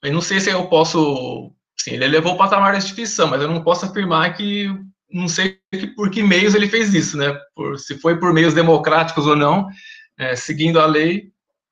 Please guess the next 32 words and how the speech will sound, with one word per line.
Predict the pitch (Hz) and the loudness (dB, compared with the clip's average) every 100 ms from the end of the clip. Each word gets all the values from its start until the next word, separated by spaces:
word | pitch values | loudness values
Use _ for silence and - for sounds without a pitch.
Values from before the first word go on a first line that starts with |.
| _ _ | _ _
mas | 147 170 151 | -4 -2 -2
de | 156 | 0
qualquer | 160 160 160 | 0 2 0
forma | - 156 175 190 | 2 4 4 2
ele | 190 | -4
conseguiu | 196 190 196 190 196 190 180 175 - | -4 -4 -6 -4 -4 -4 -6 -12 -16
atingir | 147 139 151 147 | -16 -12 -10 -8
um | 165 | -4
patamar | 165 165 170 170 170 | -2 -2 -2 -2 -2
muito | 170 175 190 190 190 _ _ 190 190 _ _ _ _ _ | -4 -8 -8 -6 -8 _ _ -20 -20 _ _ _ _ _
elevado | 131 147 151 147 170 | -6 -4 0 0 0
pra | 175 175 | -2 -2
instituição, | - 196 220 - 180 156 | -4 -10 -8 -2 0 0
mas, | 139 135 135 - - - _ _ _ _ - | 0 -2 -4 -8 -10 -14 _ _ _ _ -8
é, | 139 135 131 131 131 | -2 0 0 0 -2
mas | 139 160 | -2 0
a | 160 | 0
própria | 190 226 | 0 0
literatura | 220 233 240 226 233 214 170 151 139 127 123 127 - _ - | -2 0 0 -2 -2 0 4 4 2 -2 -8 -14 -20 _ -6
também | 147 170 | -2 0
indica, | 196 185 160 | 0 -2 -2
dá | 139 175 | 0 0
indícios | 151 151 190 185 | -2 -4 -6 -10
que | - 180 156 143 135 | -10 -4 -4 -4 -6
se | - - - - 160 | -8 -12 -10 -8 -4
o, | 180 185 170 156 139 131 | -2 0 2 2 -2 -6
algum | 131 160 | -6 -4
gestor | 165 170 160 151 123 123 | -2 -2 -4 -4 -6 -8
ficar | 143 147 | -4 -2
por | 143 165 | 0 0
décadas, | 151 156 151 _ _ 151 143 139 131 | 4 2 2 _ _ -12 -6 -4 -4
né, | 143 151 156 | -4 -4 -6